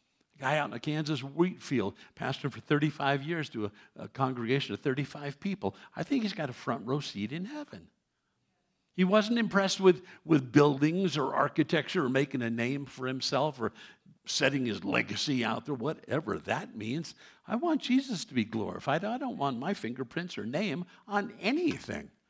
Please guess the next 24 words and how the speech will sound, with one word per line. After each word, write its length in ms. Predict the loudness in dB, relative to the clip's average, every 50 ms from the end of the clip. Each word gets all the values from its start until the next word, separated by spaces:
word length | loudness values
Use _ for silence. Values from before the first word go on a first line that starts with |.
| _ _ _ _ _ _ _ _ _ _ _
It's 220 | 4 4 4 6
not 320 | 6 6 6 6 4 0 0
called 400 | 2 4 4 4 2 0 -2 0
Jim 240 | 2 2 2 4
Etheridge 420 | 2 2 0 2 0 -4 -4 -4 -2
Calvary 400 | 0 0 0 0 -2 -4 -8 -6
Chapel. 540 | -2 0 2 2 0 0 -4 -8 -8 -8 -12 _ _ _ _ _ _ _ _ _ _ _ _ _ _ _ _ _ _ _ _ _ _ _ _ _ _ _ _ _ _ _ _ _
It's 200 | -2 -2 -2 2
called 280 | 2 2 2 2 2 0
Calvary 380 | 2 2 4 4 4 2 -2
Chapel 380 | 0 2 0 0 0 -2 -4 -6
'cause 220 | -2 -2 0 0
our 180 | 2 0 2 2
eyes 220 | 2 0 0 -2 -6
are 120 | -6 -6
on 160 | -8 -10 -10
Christ. 640 | -12 -6 -4 -4 -4 -4 -8 -8 -10 -12 -12 -16 -20 _ _ _ _ _ _ _ _ _ _ _ _ _ _ _ _ _ _ -16 -10
I 80 | -6
don't 160 | -4 -4 -4 -4
want 180 | -6 -8 -8
my 160 | -6 -4 -2
name 220 | 0 0 0 0 -2
attached 460 | -4 -4 -4 -6 -6 -6 -8 -8 -8
to, 100 | -8 -10